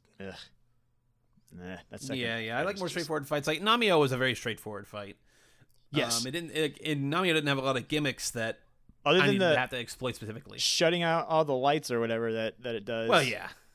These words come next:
Speaker 1: That,
Speaker 2: <laughs>
Speaker 1: but that's still cool. Like, there, when it
Speaker 2: That's
Speaker 1: first
Speaker 2: part of, like,
Speaker 1: did
Speaker 2: the
Speaker 1: that,
Speaker 2: cool aesthetic, yeah.
Speaker 1: I was like, "Oh fuck, what just happened? What the fuck just happened?"
Speaker 2: <laughs>
Speaker 1: Um,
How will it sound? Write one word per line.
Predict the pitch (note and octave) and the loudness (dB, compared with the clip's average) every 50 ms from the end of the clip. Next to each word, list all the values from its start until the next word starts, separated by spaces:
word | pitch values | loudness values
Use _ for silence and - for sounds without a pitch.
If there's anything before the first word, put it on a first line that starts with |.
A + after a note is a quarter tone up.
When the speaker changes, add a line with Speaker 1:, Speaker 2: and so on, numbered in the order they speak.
| _ - | _ 2
Speaker 1:
That, | D3+ D3 D3+ D3+ D3 - | 4 4 6 4 2 0
Speaker 2:
<laughs> | D3 - D#3 | -4 -2 -2
Speaker 1:
but | F3 D#3+ | 0 2
that's | F#3+ F#3 E3+ - | 2 2 2 2
still | - G#3+ F3+ - | 0 0 0 0
cool. | - - C#3+ C3 A2+ G#2+ A2+ | -2 -2 -2 -2 -2 0 0
Like, | B2+ C#3 - - | -2 -2 2 2
there, | G3 D3+ E3+ - | 2 0 0 -2
when | D3+ F3+ F3 | -2 -2 0
it | G3+ | 4
Speaker 2:
That's | F#3 F3+ F3+ | 4 2 4
Speaker 1:
first | - E3+ | 4 4
Speaker 2:
part | - - | 4 4
of, | G3 | 6
like, | F3 E3 | 4 4
Speaker 1:
did | D3+ | 4
Speaker 2:
the | C3+ | 4
Speaker 1:
that, | C#3+ C#3+ | 4 2
Speaker 2:
cool | D3+ B2+ | 2 2
aesthetic, | A2+ - C3 A#2 G2+ G#2 - | 0 -4 -6 -6 -6 -10 -12
yeah. | - G#2 G2+ F2+ - - - | -12 -12 -12 -14 -16 -6 -4
Speaker 1:
I | C3+ | -2
was | C#3 C3+ C3 | -2 -2 -4
like, | B2+ - | -6 -8
"Oh | - D3 | -10 -10
fuck, | C#3 - - - E3+ D3+ - - | -10 -10 -6 -6 -6 -6 -4 -6
what | D#3+ - | -6 -6
just | - D#3+ - | -4 -4 -4
happened? | - D#3+ D#3 C#3+ - C3 B2 B2+ | -4 -4 -4 -4 -6 -10 -10 -10
What | D3+ - | -10 -10
the | - D3 | -10 -12
fuck | - - - - E3+ D#3+ - | -14 -14 -10 -8 -8 -8 -8
just | - F3 D3+ D3 | -10 -12 -12 -10
happened?" | D3+ D#3+ D#3 - C#3+ B2 A#2+ A#2 - _ - - _ - | -10 -10 -8 -8 -8 -10 -10 -10 -14 _ -20 -8 _ -4
Speaker 2:
<laughs> | E3+ - A#3 - - G#3 - - - - - - | -2 0 0 0 0 -2 -4 -4 -6 -8 -4 -4
Speaker 1:
Um, | C3+ B2+ B2 A#2+ A#2 A2+ A2 | -2 -2 0 -2 -2 -4 -6